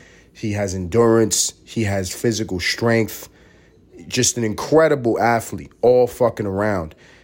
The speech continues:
And if you take that and you add that onto his alleged photographic memory, which it might be fucking true. I'm not saying with everything, ladies and gentlemen, but obviously with basketball plays,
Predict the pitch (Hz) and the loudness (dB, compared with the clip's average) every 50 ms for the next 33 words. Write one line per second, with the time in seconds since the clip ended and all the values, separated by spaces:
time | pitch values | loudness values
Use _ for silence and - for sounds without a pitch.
0 | _ _ - 110 107 104 101 95 92 - 120 131 123 - - 131 131 131 123 - | _ _ -4 -4 -2 -2 -2 -4 -4 -4 -6 -6 -6 -4 -2 0 0 0 0 2
1 | 127 120 123 123 120 - - - 104 98 98 98 98 98 90 104 113 113 110 113 | 2 4 4 4 4 2 -2 -6 -6 -6 -6 -6 -6 -4 -2 0 0 0 2 2
2 | 110 107 104 104 - - 101 107 104 95 98 95 98 107 110 107 107 110 98 - | 0 0 0 -2 -6 -8 -8 -8 -6 -6 -4 0 2 2 2 2 0 -4 -8 -6
3 | - - 110 107 107 98 110 107 104 - 110 87 98 101 104 113 120 120 120 110 | -2 0 0 0 2 2 0 0 0 0 -4 -6 -4 -2 -2 0 0 0 0 0
4 | 107 - - 117 143 165 180 180 180 - 170 - - 156 151 - - 113 - - | -2 -2 -2 0 2 2 2 2 2 -2 -4 0 2 2 2 2 0 -6 -4 0
5 | 156 151 110 - - - _ _ _ _ _ _ _ _ _ - 117 135 156 151 | 0 0 0 0 -4 -12 _ _ _ _ _ _ _ _ _ 0 2 4 4 4
6 | - - 160 143 135 123 117 131 143 143 143 131 147 135 131 131 127 123 110 110 | 2 2 0 0 2 2 2 2 2 2 0 -2 -4 -2 0 0 0 0 -2 -4
7 | 110 107 117 113 110 104 101 90 90 92 - - 104 131 143 139 131 127 113 - | -4 -4 -2 -2 -2 -2 -4 -2 -4 -4 -2 0 2 2 2 2 2 0 -2 -2
8 | - 120 110 101 90 80 101 107 120 120 120 - 127 120 120 113 - - 131 127 | -4 -2 -4 -4 -4 -2 -2 0 0 0 -2 -2 -2 0 0 0 0 -2 -2 0
9 | 127 127 123 - | 0 -2 -4 -6